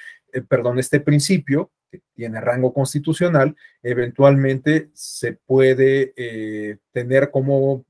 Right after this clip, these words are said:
consecuencia jurídica la nulidad de una elección y, por supuesto, la reposición del procedimiento, es decir, la convocatoria a una elección extraordinaria. Entonces,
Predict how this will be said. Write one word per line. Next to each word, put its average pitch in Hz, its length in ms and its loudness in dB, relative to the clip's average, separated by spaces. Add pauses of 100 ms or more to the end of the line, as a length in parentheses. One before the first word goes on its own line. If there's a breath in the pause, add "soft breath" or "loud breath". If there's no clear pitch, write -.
(160)
consecuencia 165 640 0
jurídica 190 640 -2 (240 soft breath)
la 123 180 0
nulidad 113 420 0
de 120 60 -4
una 127 140 -4
elección 160 460 -2
y, 117 60 -16
por 104 200 -12
supuesto, - 400 -8
la 104 120 -4
reposición 98 600 -14
del 107 120 -10
procedimiento, - 640 -20
es 98 60 -18
decir, 127 380 0 (260 loud breath)
la 107 160 -6
convocatoria 120 920 2
a 117 120 -2
una 120 440 -4 (220)
elección 107 460 -8
extraordinaria. 98 760 -6 (500 loud breath)
Entonces, 175 480 4